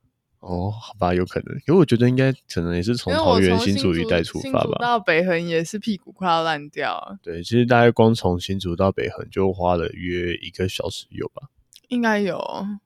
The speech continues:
Speaker 1: 嗯，然后像要去山上的话，就如果你也想骑机车的话，就建议几件事情咯。
Speaker 2: 一定要穿长袖长裤。
Speaker 1: 对，因为大鱼晒伤，他腿像炙烧的猪腿一样。
Speaker 2: <laughs> 哎，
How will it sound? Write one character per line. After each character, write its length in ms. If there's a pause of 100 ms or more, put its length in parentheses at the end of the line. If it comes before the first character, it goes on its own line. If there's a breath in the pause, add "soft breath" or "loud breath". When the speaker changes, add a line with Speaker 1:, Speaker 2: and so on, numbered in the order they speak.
Speaker 1:
嗯， 280
然 100
后 380 (400 soft breath)
像 240
要 100
去 200
山 220
上 200
的 80
话， 400
就 720
如 160
果 100
你 80
也 100
想 220
骑 180
机 200
车 180
的 140
话， 180
就 220
建 240
议 80
几 140
件 200
事 160
情 220
咯。 200 (480)
Speaker 2:
一 120
定 200
要 180
穿 200
长 240
袖 200
长 260
裤。 300 (320)
Speaker 1:
对， 220
因 60
为 60
大 200
鱼 100
晒 260
伤， 400
他 200
腿 280
像 160
炙 240
烧 220
的 100
猪 240
腿 260
一 100
样。 180 (140)
Speaker 2:
<laughs> 120
哎， 540